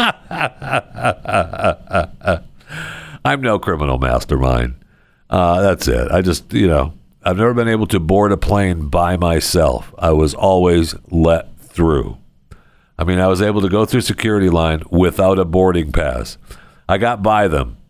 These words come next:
This thing that is so crazy, by following someone, they would be, that would be carrying, like, a blue bag. Uh, the next thing I know, I get into the T S A line, and the T S A lets me through, and they think I'm with the guy with the blue bag.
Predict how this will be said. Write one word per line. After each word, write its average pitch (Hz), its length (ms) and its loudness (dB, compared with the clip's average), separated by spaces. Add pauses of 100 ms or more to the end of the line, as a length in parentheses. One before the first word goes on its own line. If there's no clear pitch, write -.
(500)
This 104 320 0
thing 123 300 -2
that 107 160 4
is 92 120 2
so 117 180 2
crazy, 98 460 0
by 90 220 2
following 110 640 0
someone, 90 540 0
they 90 140 2
would 90 200 2
be, 90 140 4
that 95 320 -2
would 87 140 2
be 82 100 2
carrying, 101 600 -2
like, 90 260 0
a 90 80 -4
blue 90 300 2
bag. 87 500 -2 (680)
Uh, 85 560 2
the 90 140 -2
next 104 300 -2
thing 107 160 0
I 98 120 0
know, 98 300 0
I 101 160 0
get 92 220 2
into 98 380 -2
the 90 100 -2
T 101 220 2
S 90 160 2
A 107 140 2
line, 90 400 0
and 98 200 -2
the 92 100 2
T 110 220 0
S 104 160 0
A 113 120 2
lets 95 300 2
me 95 160 0
through, 98 580 2 (180)
and 92 140 0
they 98 140 2
think 110 280 -2
I'm 101 160 -2
with 101 260 0
the 104 100 0
guy 113 320 0
with 107 160 0
the 113 80 -2
blue 127 200 2
bag. 135 440 -4